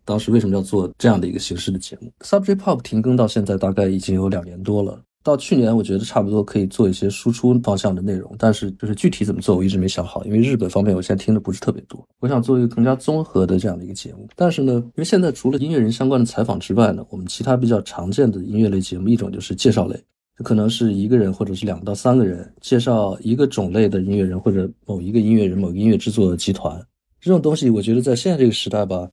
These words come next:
就算你从来没有听过你要介绍的这个音乐，但是你今天晚上在网上搜一搜，然后自己把资料综合一下，然后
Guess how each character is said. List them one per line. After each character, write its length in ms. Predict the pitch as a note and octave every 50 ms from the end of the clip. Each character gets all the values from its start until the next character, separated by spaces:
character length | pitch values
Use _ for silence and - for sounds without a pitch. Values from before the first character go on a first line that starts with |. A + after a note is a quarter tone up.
| - B2+
就 120 | B2 F#3
算 180 | G3 G3 F#3 C3
你 20 |
从 200 | A2+ - - C3+
来 100 | F3 F#3+
没 80 | F3 D3+
有 100 | B2 G2
听 220 | - - - G2
过 160 | G2+ G#2 F#2+
你 200 | F#2+ G2 F#2+ G2
要 200 | G#2 G#2+ G#2 F#2+ -
介 200 | - - - G#2+
绍 160 | G2+ - G#2+
的 80 | G2+ G#2
这 160 | F#2+ G#2 G#2
个 80 | F#2+ F#2+
音 240 | F2+ G2 G2 G#2 G#2
乐， 180 | G#2 G2 F#2 - _ -
但 120 | A#2 A2+
是 40 | G#2+
你 60 | G2+
今 60 | F#2+ -
天 120 | B2 B2
晚 80 | A2 F2+
上 80 | F2+
在 140 | F#2 A#2 G#2
网 120 | G2 F#2
上 120 | F#2+ F#2+ F#2+
搜 200 | - - B2 B2 A2+
一 20 |
搜， 200 | F#2+ - F#2 F2 F2+ - _ _
然 40 | -
后 80 | A2+
自 120 | G#2+ - B2
己 80 | A#2+
把 100 | B2+ A2+
资 120 | G2 - A#2
料 120 | A#2 A2
综 220 | G#2 - C3 C3 B2+
合 100 | A2+ F#2
一 80 | F2+
下， 220 | F2+ - F#2+ F2 F#2 G2+
然 100 | G2+ G2
后 260 | G#2 G#2+ G2+ F#2+ F2+